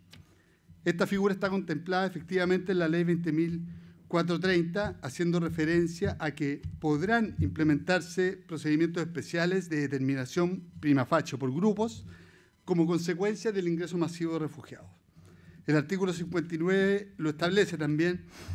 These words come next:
y en este sentido la autoridad, eh, digamos, eh, el legislativo, como se dice, ¿no es cierto?, ha expresado en la norma su voluntad de que no sea el solo crecimiento exponencial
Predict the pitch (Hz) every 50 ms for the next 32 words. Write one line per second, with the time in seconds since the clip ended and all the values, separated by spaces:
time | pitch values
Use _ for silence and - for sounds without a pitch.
0 | - - - - 156 151 160 175 180 170 170 175 185 170 170 170 185 190 202 208
1 | 185 170 156 143 139 - 143 135 135 139 147 143 143 165 180 180 170 - - -
2 | - - - _ _ _ _ _ _ _ 151 135 147 131 - 127 120 113 107 _
3 | _ _ _ _ - - - _ - - - - - 123 127 120 135 135 135 139
4 | 131 - - - - 139 127 120 120 123 127 135 123 120 117 98 - 143 135 127
5 | 131 135 208 208 190 160 135 131 143 143 - 165 170 180 185 185 202 214 202 -
6 | - 233 - - - - - - - - - - - - - - - - - -
7 | - - 185 180 180 180 196 180 - 190 190 196 196 190 190 165 156 151 147 151
8 | 190 220 220 202 202 202 196 - 170 156 156 156 151 151 151 190 185 185 170 160
9 | 170 175 180 180 208 202 196 185 170 - 208 202 190 175 185 170 - - 170 160
10 | 170 180 208 226 226 - 254 - - 214 185 175 151 - - - 151 131 120 113
11 | 107 -